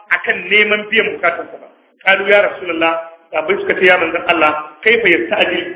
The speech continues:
yayi ne zai yi wannan gaugawan?" Qala yace, "Yaqulu, qad, qad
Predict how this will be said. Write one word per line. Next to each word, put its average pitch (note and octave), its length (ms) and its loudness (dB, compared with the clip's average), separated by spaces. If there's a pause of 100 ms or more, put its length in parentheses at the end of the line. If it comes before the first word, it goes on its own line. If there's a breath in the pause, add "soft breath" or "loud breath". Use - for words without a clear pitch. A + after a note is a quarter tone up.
(140)
yayi E3 300 4
ne G3+ 220 0
zai A3 140 0
yi G3+ 80 -2
wannan E3+ 340 0
gaugawan?" A3 400 4 (380)
Qala G3 180 2
yace, F3+ 220 -2
"Yaqulu, D#3+ 420 -8 (380)
qad, A3+ 120 4 (200)
qad A3 120 4